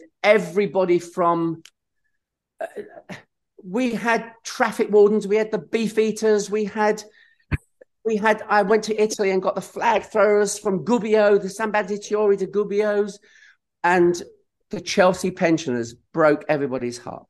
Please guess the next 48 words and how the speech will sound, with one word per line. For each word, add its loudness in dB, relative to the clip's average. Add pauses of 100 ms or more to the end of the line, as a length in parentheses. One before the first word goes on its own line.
(120)
So -4
I 2
did -2
that. -6 (680)
And 2
it -2
was -2
a -4
time, -2
uh, 0
in 2
television 0
whereby 2 (340)
every -2
week 0 (400)
in 0
the 0
office, -2
the -14
people -2
that 0
worked 0
in -2
the -2
record -2
industry, -6
they 0
were -2
called, -2 (180)
they 2
were 2
called -4
pluggers, -4
but -6
they 2
were 0
reps. -6 (220)
They'd 0
come 2
in 6
and 2
say, 0
"We -4
got -10
this 0
album 4
coming -2
out, -2